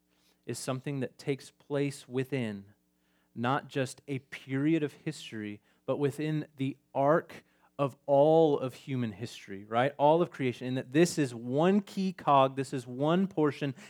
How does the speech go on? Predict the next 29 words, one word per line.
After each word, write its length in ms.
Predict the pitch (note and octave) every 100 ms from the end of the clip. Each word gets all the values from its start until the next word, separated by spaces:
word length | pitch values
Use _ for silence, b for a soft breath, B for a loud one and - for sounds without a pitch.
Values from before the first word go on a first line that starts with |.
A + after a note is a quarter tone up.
| B
this 180 | D#3+ E3+
is 140 | C#3+
one 480 | B2+ C#3+ E3+ F#3+ G3 B B
symbol, 560 | - - F3+ E3 D#3+
this 180 | D3 -
is 120 | B2
one 240 | B2+ F3 F#3+
shadow 840 | - - G3 G3+ G3 D3+ C3+ C3 B B B
of 260 | E3+ D#3 C3
the 100 | D3+
glory 640 | C3+ C3+ D#3+ F#3 G3 G3
that 180 | E3+ E3
is 220 | E3 D#3+ -
to 140 | C#3+
come 520 | - F3+ E3+ B2+ B2 b b b b
in 260 | - D3 C#3+
what 300 | C3+ D3+ D#3
God 280 | D3+ C#3 C#3
is 120 | C#3+
promising 640 | - B2+ A#2 B2 - B2+
to 240 | B2+ - A#2
his 200 | B2 -
people. 360 | _ E3+ B2+ B2
Even, 460 | G3+ G#3+ C3+ E3+ - _ _ _ _ _
even 240 | F#3+ A3+
the 120 | F#3+ E3+
Old 180 | F3
Testament 480 | - E3 - D3 -
prophets 500 | - D#3+ D#3 C3 G#2